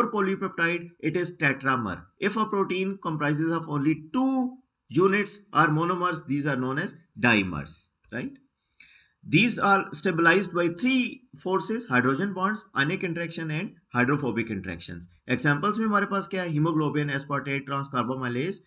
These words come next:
या, ए, हमारे पास lactate dehydrogenase, कुछ एंजाइम्स भी हैं जो कि एग्जांपल्स में आते हैं क्वाaternary स्ट्रक्चर्स में। Now प्रोटीन प्रॉपर्टीज में हम आते हैं, सात आठ इंपॉर्टेंट प्रॉपर्टीज हैं। This is the last slide। Solubility। Solubility,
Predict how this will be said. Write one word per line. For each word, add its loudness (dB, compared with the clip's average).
या, 4
ए, 0
हमारे 2
पास 0
lactate 2
dehydrogenase, 2
कुछ -6
एंजाइम्स -4
भी -2
हैं -4
जो 2
कि -4
एग्जांपल्स -4
में -4
आते -4
हैं -6
क्वाaternary -6
स्ट्रक्चर्स -12
में। -16
Now 0
प्रोटीन 0
प्रॉपर्टीज -2
में -4
हम -2
आते 0
हैं, -2
सात -2
आठ 0
इंपॉर्टेंट -4
प्रॉपर्टीज -4
हैं। -2
This -4
is -6
the -2
last -2
slide। -4
Solubility। 4
Solubility, 2